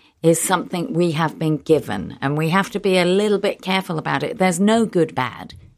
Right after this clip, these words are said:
in that sense. And the, and the, and a lot of the thing about the screen itself is actually back to the persuasive design. People are saying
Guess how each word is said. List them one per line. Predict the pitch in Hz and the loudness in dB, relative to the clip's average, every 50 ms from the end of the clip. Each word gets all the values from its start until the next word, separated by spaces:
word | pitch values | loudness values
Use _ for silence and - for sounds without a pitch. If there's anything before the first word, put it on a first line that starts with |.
| _ _ | _ _
in | - 165 160 156 | 2 2 4 4
that | 151 160 165 - - - | 4 2 2 0 -4 -8
sense. | - - - 104 101 - - - - - - - - - - - | -10 -8 -8 -8 -8 -8 -10 -12 -14 -18 -18 -18 -18 -18 -8 -2
And | - 165 180 | 0 2 4
the, | 185 190 190 - - - - | 4 4 2 0 -2 -2 2
and | 185 202 208 | 2 2 4
the, | 196 202 196 196 202 - - - - - _ _ | 2 0 0 -2 -6 -10 -16 -20 -20 -20 _ _
and | - 180 196 | 2 2 4
a | 196 | 4
lot | 196 208 220 220 240 | 4 4 2 2 2
of | 233 - | 0 -2
the | 202 | -4
thing | - 214 202 185 | -4 -2 -2 -2
about | 170 180 170 156 190 | -2 -4 -6 -4 -2
the | 151 170 202 196 170 | 2 4 4 4 4
screen | - - - - 202 208 208 196 190 185 | 2 -2 -4 0 2 2 4 4 4 2
itself | 180 - - - - - - 269 226 156 151 - - - - - - - - | 0 -2 -6 -8 -6 -2 -2 -2 0 0 -2 -4 -6 -8 -14 -18 -20 -20 -6
is | - - 214 208 | 0 2 4 4
actually | 220 220 - - - 202 196 | 4 2 0 0 0 0 0
back | - - 208 202 - - - | 0 0 -2 -2 -2 -4 -6
to | - 190 | -6 -6
the | 175 185 | -6 -6
persuasive | - 175 - - 196 185 175 - - 170 - | -8 -8 -6 -4 -2 -2 -2 -2 -4 -6 -6
design. | - 175 160 214 214 196 170 | -6 -4 0 0 0 0 0
People | 175 190 196 - 180 180 | -2 -4 -4 -2 -2 -2
are | 175 | -2
saying | 165 - - - 233 233 220 170 156 143 | -2 -4 -2 -2 0 0 2 0 0 -2